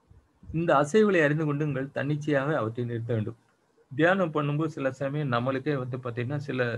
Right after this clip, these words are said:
movements இருக்கும். அது வந்து தன்னிச்சையா வந்து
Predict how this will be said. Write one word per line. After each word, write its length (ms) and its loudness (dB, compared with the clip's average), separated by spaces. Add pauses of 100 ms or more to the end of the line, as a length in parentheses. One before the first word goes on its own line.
(500)
movements 600 2
இருக்கும். 340 -2 (100)
அது 200 2
வந்து 200 -2 (120)
தன்னிச்சையா 500 0
வந்து 280 -2